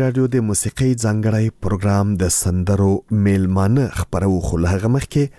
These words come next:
پام وکړئ لنډې خبري برخې ته. د سولې او پیوستون لپاره د افغانستان او پاکستان د عمل پلان د ارزونې لومړنۍ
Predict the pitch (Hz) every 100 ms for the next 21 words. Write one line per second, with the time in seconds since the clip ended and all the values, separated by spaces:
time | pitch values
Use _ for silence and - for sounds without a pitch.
0 | - - 123 135 123 123 113 98 101 107
1 | 101 85 78 69 95 95 127 98 87 107
2 | 92 _ _ _ _ _ _ _ - -
3 | - - - - - - 135 143 - 156
4 | 143 - 104 - 95 98 95 - 170 147
5 | 110 104 92 90 87 104 104 143 139 120
6 | 104 - - 113 113 - - 104 117 120
7 | - 123 127 107 82 - _ _ - 101
8 | 95 92 98 - 104 120 95 90 87 87
9 | 90